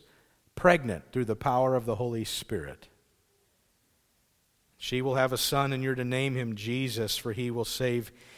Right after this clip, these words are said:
his people from their sins." We see these angelic appearances kind of open up the Christmas story, and we see the appearance happen again to some shepherds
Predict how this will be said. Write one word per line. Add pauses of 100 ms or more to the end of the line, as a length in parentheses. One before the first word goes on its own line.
(100)
his
people (260)
from
their
sins."
We
see
these
angelic
appearances (400)
kind
of (120)
open
up
the
Christmas
story,
and
we
see (380)
the
appearance
happen
again (640)
to
some
shepherds